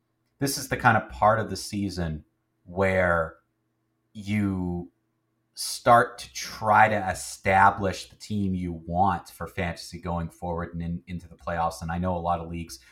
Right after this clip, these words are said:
will start to have trade deadlines in a couple of weeks, you know, getting into, getting into November at least. So,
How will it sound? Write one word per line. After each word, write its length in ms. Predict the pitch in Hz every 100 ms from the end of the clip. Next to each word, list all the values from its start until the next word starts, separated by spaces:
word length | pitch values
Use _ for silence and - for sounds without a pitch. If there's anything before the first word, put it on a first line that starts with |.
| - -
will 80 |
start 260 | - 95 85
to 40 | 82
have 160 | 80
trade 320 | - 131 143
deadlines 480 | 127 120 113 110 104
in 80 | 101
a 40 | 95
couple 340 | 101 - 98
of 140 | 90
weeks, 400 | 95 95 - - _ - _ -
you 80 |
know, 140 | 87 80
getting 280 | - 87 85
into, 520 | 85 - 87 82 80
getting 200 | - 87
into 340 | 82 78 82 80
November 560 | 80 - 85 82 82
at 140 | 80 82
least. 440 | 82 - - -
So, 360 | 90 82 78